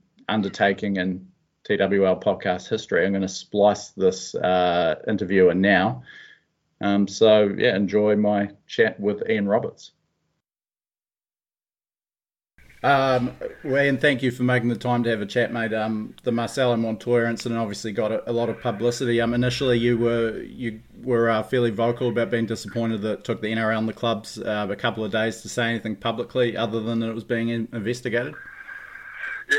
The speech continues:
Speaker 2: well, I just, yeah, mate, I, I, I'd just like to, like, confirm what you just said. I was, you know, it wasn't about the actual incident, uh, and, and, and the players involved that, that I was upset with. Uh, obviously, it's a bit disheartening that sort of type of language is used. I was,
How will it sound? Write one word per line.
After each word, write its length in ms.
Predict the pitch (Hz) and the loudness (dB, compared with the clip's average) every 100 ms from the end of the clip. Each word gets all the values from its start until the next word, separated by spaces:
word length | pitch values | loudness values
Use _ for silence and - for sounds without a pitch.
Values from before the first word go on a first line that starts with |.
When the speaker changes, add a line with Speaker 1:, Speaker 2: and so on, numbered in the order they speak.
| - | -2
Speaker 2:
well, 220 | 160 165 | -6 -4
I 80 | 151 | 0
just, 140 | - - 240 | 0 0 -4
yeah, 260 | 151 143 123 | -4 0 0
mate, 220 | 127 131 | 0 0
I, 140 | 131 127 127 | 0 -4 -4
I, 100 | 135 156 | -4 -2
I'd 180 | - - | -4 0
just 240 | 143 - 131 | 0 0 -2
like 180 | 123 - 113 | -4 -4 -6
to, 120 | 110 | -6
like, 240 | 104 101 - - | -6 -6 -6 -12
confirm 480 | - - 113 117 | -12 -6 -2 -2
what 180 | 107 113 | -2 -14
you 80 | 107 | -14
just 200 | 107 - - | -8 -6 -4
said. 140 | 101 | -4
I 220 | 117 147 | -4 -6
was, 160 | 156 139 - _ _ _ - - | -8 -10 -10 _ _ _ -20 -10
you 80 | 135 | -6
know, 80 | 127 | -4
it 180 | 139 | -4
wasn't 280 | 147 151 143 | -4 -6 -8
about 220 | 123 113 117 | -6 -6 -2
the 140 | 110 | -2
actual 320 | 107 - 107 | -2 -4 -10
incident, 540 | 117 117 110 104 101 - - - - - | -10 -10 -8 -4 -6 -6 -16 -16 -14 -12
uh, 60 | 113 - | -12 -12
and, 120 | 113 - | -14 -8
and, 220 | 110 104 - | -8 -8 -14
and 120 | 110 | -14
the 60 | 117 | -12
players 360 | - 110 107 104 | -6 -4 -4 -6
involved 500 | 104 107 107 104 101 | -8 -6 -6 -8 -14
that, 140 | 107 | -14
that 120 | 113 107 | -8 -8
I 180 | 107 | -8
was 100 | 104 107 | -10 -10
upset 420 | 95 - 113 104 | -12 -8 -6 -6
with. 220 | 101 92 - - - | -4 -6 -6 -16 -12
Uh, 340 | 101 98 98 98 | -6 -4 -6 -8
obviously, 420 | 120 95 - 92 | -8 -8 -8 -10
it's 100 | - - | -10 -10
a 40 | |
bit 160 | 110 - | -10 -8
disheartening 520 | 104 107 107 98 95 | -4 -2 -4 -6 -6
that 160 | 120 - | -6 -6
sort 140 | 107 | -12
of 60 | 90 - - | -14 -10 -8
type 140 | 98 | -6
of 80 | 98 | -6
language 340 | 104 101 95 | -6 -6 -10
is 120 | - - | -8 -4
used. 240 | - - | -4 -2
I 200 | 127 135 | -2 -4
was, 160 | 135 | -4